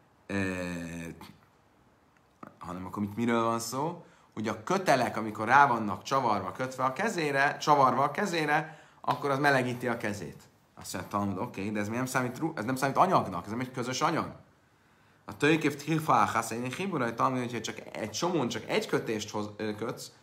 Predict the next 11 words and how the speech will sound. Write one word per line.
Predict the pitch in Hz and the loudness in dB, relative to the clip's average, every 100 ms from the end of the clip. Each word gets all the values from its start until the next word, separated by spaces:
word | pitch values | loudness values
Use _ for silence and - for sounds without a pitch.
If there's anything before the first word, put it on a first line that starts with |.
| _ | _
akkor | - 107 120 | -10 -6 -4
az | |
még | 127 | -2
nem | 143 139 | -2 0
számít | 139 139 143 | 0 0 0
kötésnek. | 185 175 123 - 87 - - _ _ - _ - | -2 0 0 -2 -8 -12 -20 _ _ -20 _ 0
Leajlom | 117 147 131 | 4 4 2
ki | 123 | 2
lájm | 120 131 123 | 6 6 4
de | 95 | -2
havalim, | 95 80 76 92 147 | -6 -6 -6 -6 -6